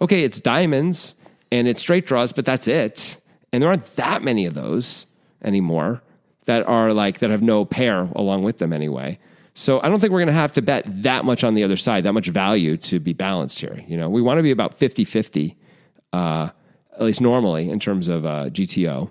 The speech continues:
stuff. With the sizing that we did, I guess we could bet a little bit more on the bluff side if we wanted. We could be, like, fifty-five forty-five or something. But, but anything around there is fine if you're trying to, you know, do it, quote, "correctly," unquote. I don't know. I, f-, I feel like, uh,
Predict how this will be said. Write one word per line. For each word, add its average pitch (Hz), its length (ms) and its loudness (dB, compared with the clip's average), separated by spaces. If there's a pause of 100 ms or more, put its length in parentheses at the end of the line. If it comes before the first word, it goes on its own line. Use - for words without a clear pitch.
(140)
stuff. - 320 -6
With 117 100 0
the 113 80 0
sizing 123 420 2
that 90 120 0
we 98 80 0
did, 92 160 0
I 92 60 -2
guess 92 200 -4
we 101 60 -2
could 87 160 -4
bet 90 220 -4
a 92 80 -4
little 110 280 -2
bit 107 160 -2
more 90 520 -2
on 85 240 -6
the 82 160 -4
bluff 87 380 -4
side 64 420 -8 (180)
if - 60 -16
we 101 80 -4
wanted. 80 300 -4
We 90 80 -6
could 85 120 -10
be, 90 80 0
like, 78 220 -6
fifty-five 85 460 -6
forty-five 80 480 -6
or - 60 -14
something. 69 460 -14
But, 71 240 -8 (640)
but 123 100 0
anything 123 240 2
around 92 240 2
there 80 140 0
is - 100 -6
fine 78 600 -4
if - 120 -6
you're 104 80 2
trying 92 240 0
to, - 120 -12
you 95 100 0
know, 73 160 -8 (100)
do 98 140 2
it, 76 100 -4 (180)
quote, 92 300 -2
"correctly," 82 560 -4
unquote. 80 540 -10 (920)
I 151 80 0
don't 214 100 4
know. 160 120 2
I, 90 120 0
f-, 123 120 -2 (100)
I 151 120 2
feel - 640 -2
like, 175 280 -2
uh, 160 300 2